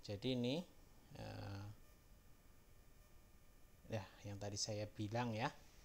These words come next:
Pertama ada inflamasi kronis akibat paparan racun,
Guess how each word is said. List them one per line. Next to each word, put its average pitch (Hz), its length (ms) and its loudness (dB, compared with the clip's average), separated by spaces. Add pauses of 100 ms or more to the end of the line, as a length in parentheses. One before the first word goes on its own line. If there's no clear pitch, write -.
(480)
Pertama 120 640 8
ada 110 400 8 (160)
inflamasi 135 640 10
kronis 135 400 8
akibat 127 480 4
paparan 113 640 8 (640)
racun, 139 560 8